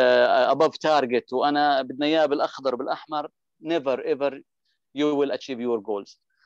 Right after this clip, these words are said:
فخلينا نتعامل مع الجودة إنه إحنا أصلًا الجودة ولدنا على الفطرة عليها، تمام؟ وإحنا متطلباتنا الدينية والشرعية والمجتمعية تتطلب من الإحسان والإتقان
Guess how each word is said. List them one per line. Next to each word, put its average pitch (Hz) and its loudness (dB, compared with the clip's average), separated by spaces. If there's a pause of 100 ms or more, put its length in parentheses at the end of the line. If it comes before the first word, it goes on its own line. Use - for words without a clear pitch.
(280)
فخلينا 160 2
نتعامل 151 0
مع 131 0
الجودة 175 -4
إنه 185 -10
إحنا 139 -10
أصلًا 120 -8
الجودة 123 -2
ولدنا 127 -2
على 117 0
الفطرة 135 -8
عليها، 107 -4
تمام؟ 113 -8
وإحنا 156 -4
متطلباتنا 135 -2
الدينية 120 -4
والشرعية 110 -2
والمجتمعية 117 -6
تتطلب 131 -8
من 117 -6
الإحسان 113 -8
والإتقان 101 -10